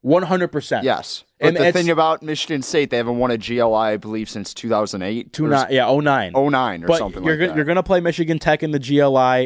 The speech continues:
Speaker 1: and then you're gonna see either Michigan or Ferris State. Michigan stinks this year.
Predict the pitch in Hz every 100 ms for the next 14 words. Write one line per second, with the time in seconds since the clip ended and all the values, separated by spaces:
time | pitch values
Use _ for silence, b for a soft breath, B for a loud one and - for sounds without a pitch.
0 | - 131 131 131 135 - 139 139 123 131
1 | - 127 123 - 120 113 - 101 95 123
2 | 135 131 113 - - 147 147 - 156 -
3 | 143 147